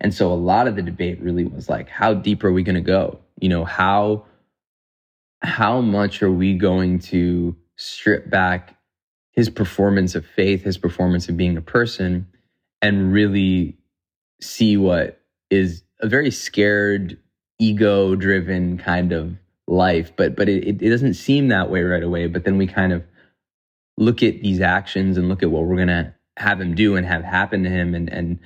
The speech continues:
and it's gonna kinda start to become clear. And, and,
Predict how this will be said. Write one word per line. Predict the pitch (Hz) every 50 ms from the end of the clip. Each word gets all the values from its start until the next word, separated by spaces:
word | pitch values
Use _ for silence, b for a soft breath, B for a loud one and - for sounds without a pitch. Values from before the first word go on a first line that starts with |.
| b b b b b _ _ _ _ _ _ _ _ _ _
and | - 98 95
it's | 95 95 - -
gonna | 113 101 92
kinda | - - 87 85 87
start | 87 - - 85 - -
to | - 87
become | 87 82 - 92 82 87 87
clear. | - - 101 87 78 62 58 71 - - -
And, | - 90 85 80 73 -
and, | 87 85 85 85